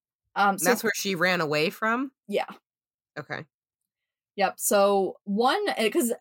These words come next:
Speaker 1: she had all these people, like, mental health professionals, social workers, police, like, trying to help her figure this out.
Speaker 2: Yeah.
Speaker 1: Um, so one possible clue came when she visited a dentist in Portland.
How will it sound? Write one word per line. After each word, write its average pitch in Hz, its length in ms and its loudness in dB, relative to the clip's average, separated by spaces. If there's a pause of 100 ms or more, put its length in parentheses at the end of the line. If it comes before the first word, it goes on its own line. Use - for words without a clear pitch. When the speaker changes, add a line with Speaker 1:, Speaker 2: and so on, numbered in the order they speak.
Speaker 1:
she 311 200 2
had 427 220 4
all 220 180 4
these 240 220 -2
people, 196 400 -2
like, 170 240 -2
mental 185 300 -2
health 247 260 0
professionals, 220 640 -2
social 220 380 -2
workers, 202 380 -2
police, 196 500 -2
like, 175 160 -6
trying 202 400 0
to 185 80 -2
help 170 320 -4
her 170 240 -6
figure 170 560 -8
this - 180 -8
out. - 320 -10 (560)
Speaker 2:
Yeah. 151 300 -2 (180)
Speaker 1:
Um, 190 500 -2 (180)
so - 160 0
one 254 340 2
possible 311 480 0
clue 170 560 0
came 208 440 0
when 190 200 0
she 196 180 -6
visited 208 380 -4
a 208 60 -2
dentist 165 480 -4
in 170 140 -12 (100)
Portland. - 520 -12